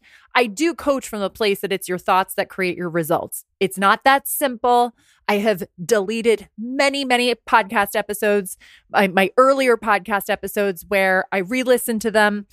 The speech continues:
over the last six months or so and hated the way I was presenting how it's your thoughts that create your results and making it that simple and that black and white. It is nuanced.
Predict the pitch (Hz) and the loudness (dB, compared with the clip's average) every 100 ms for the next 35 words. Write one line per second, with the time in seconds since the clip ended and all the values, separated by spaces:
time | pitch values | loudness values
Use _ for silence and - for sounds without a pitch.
0 | _ _ _ - 220 220 214 196 - 226 | _ _ _ -2 0 4 4 2 -2 -4
1 | - 220 208 - 208 - 185 180 - 190 | -2 -4 -4 -6 -6 -4 -2 -2 -4 -6
2 | 185 - - 349 359 320 165 170 - 220 | -8 -12 -4 0 2 2 0 -6 -2 2
3 | 208 190 190 196 - 196 196 190 185 180 | 4 4 2 0 0 2 0 0 -4 -2
4 | 190 190 170 220 226 208 196 - 185 - | 0 0 0 -4 -2 0 0 -2 -8 -4
5 | 190 - 180 180 180 175 208 196 202 208 | -6 -4 -6 -2 -2 -2 -6 -6 -6 -8
6 | 196 160 180 - - 185 170 170 - 185 | -8 0 0 0 -6 -6 -4 -4 -2 0
7 | 175 - 175 170 180 170 175 254 - _ | 0 2 0 0 -4 -2 0 0 -2 _
8 | _ _ _ - 226 247 269 220 214 202 | _ _ _ -4 -2 0 0 0 -2 0
9 | 208 240 254 262 - | 2 4 4 2 -6